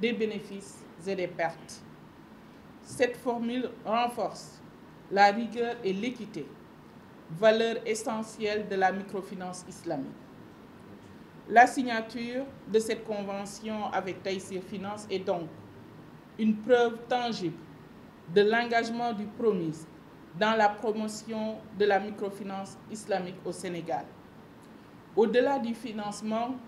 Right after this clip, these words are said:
elle témoigne de l'importance que nous accordons à l'accompagnement technique des S F D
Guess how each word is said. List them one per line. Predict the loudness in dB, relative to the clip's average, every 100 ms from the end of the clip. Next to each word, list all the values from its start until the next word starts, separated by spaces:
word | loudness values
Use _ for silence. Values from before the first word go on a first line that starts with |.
| -18 -20 -20 -20 -16 2
elle | 4 4
témoigne | 2 0 0 -2 -6 -12 0
de | 2
l'importance | 4 2 0 -2 -4 -4 -4
que | -4 -4
nous | -2 -2
accordons | -2 -2 -6 -6 -10 -12 -18 -20 -20 -20 -10 4
à | 6
l'accompagnement | 6 2 0 -2 2 2 2 -2 -6 -6
technique | -4 -4 -6 0
des | 0
S | 0 -4 -6
F | -6 -2
D | 0 -2